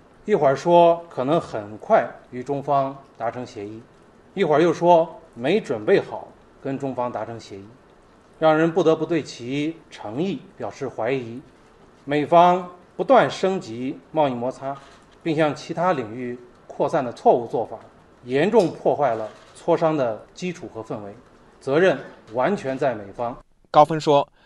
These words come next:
Speaker 2: 中方始终认为合作是中美双方唯一正确的选择，同时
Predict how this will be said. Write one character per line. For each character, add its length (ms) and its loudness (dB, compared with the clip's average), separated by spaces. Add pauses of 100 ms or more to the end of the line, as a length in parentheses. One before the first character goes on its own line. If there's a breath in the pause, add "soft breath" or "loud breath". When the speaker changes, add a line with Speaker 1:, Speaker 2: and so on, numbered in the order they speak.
(120)
Speaker 2:
中 160 2
方 220 4
始 200 -6
终 200 0
认 160 2
为 260 2
合 220 -2
作 260 2
是 240 -4
中 200 -2
美 120 -4
双 200 -2
方 260 4
唯 160 0
一 160 -4
正 200 -2
确 160 -4
的 80 -4
选 220 -8
择， 260 -2 (400)
同 140 -4
时 260 -2